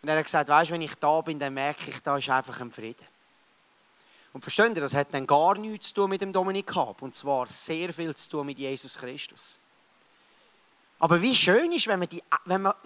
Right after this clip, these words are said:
die einfachen Arbeiten in unserem Leben machen können,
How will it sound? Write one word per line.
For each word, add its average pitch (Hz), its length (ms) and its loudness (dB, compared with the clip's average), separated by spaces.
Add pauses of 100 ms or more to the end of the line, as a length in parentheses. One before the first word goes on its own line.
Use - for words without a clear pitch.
die 196 160 -8
einfachen 240 840 6
Arbeiten 214 480 4
in 208 80 0
unserem 175 320 0
Leben 165 560 2
machen 156 320 4
können, 156 220 -2